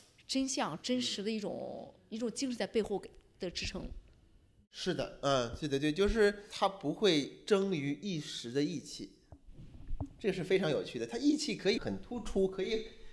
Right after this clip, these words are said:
Speaker 2: 显然你可以吵成一团都没问题，打架都可以。但是事后他，他会觉得他毕竟是在为了国家嘛。建国后这个很多决策上面，就是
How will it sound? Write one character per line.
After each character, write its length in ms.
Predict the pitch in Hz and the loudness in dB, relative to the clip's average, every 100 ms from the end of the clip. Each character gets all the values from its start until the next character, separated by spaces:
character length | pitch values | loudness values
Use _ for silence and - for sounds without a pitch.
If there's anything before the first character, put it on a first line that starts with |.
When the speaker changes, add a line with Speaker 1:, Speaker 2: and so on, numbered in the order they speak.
| - | -16
Speaker 2:
显 220 | - 143 | -10 -6
然 120 | 151 160 | -4 -4
你 60 | |
可 100 | 226 | 2
以 100 | 220 | 2
吵 200 | 220 117 | 2 -2
成 160 | 139 196 | 4 4
一 80 | 190 | 4
团 360 | - 107 135 | 2 -2 2
都 100 | 214 | 4
没 120 | 151 | 6
问 180 | 131 131 | 4 2
题， 100 | 123 | 0
打 240 | - 90 110 | -2 0 2
架 180 | 233 | 2
都 80 | 196 | 2
可 180 | 127 120 | 0 0
以。 220 | 110 - - - - - _ _ _ _ _ _ _ _ _ _ _ - | 0 -4 -12 -20 -20 -20 _ _ _ _ _ _ _ _ _ _ _ -10
但 120 | 277 | -8
是 80 | 269 | -8
事 220 | 262 294 | -8 -6
后 160 | 233 247 | 0 0
他， 120 | 254 220 | 0 -6
他 100 | 269 | -8
会 100 | 262 | -4
觉 100 | 185 | -4
得 100 | 180 180 - _ - - _ | -4 -10 -18 _ -20 -20 _
他 140 | - 165 | -8 -4
毕 120 | 151 | -2
竟 160 | 131 117 | -2 -2
是 100 | 120 | 0
在 60 | |
为 200 | 117 135 | 4 4
了 60 | 107 | 4
国 180 | - 92 | 2 -2
家 200 | 110 120 | 0 -2
嘛。 120 | 110 - - - _ _ _ | -4 -12 -20 -20 _ _ _
建 140 | - 190 | -2 4
国 140 | 160 | 4
后 240 | 156 175 151 | 6 4 4
这 80 | |
个 180 | 147 135 | 2 2
很 140 | 123 117 | 0 0
多 140 | 143 | 0
决 320 | 151 - 104 | 0 -2 0
策 200 | 117 180 | 2 2
上 180 | 151 127 | 2 0
面， 200 | 113 101 - - _ _ _ _ | -2 -2 -6 -20 _ _ _ _
就 140 | 208 185 | 0 2
是 320 | 175 156 | 2 0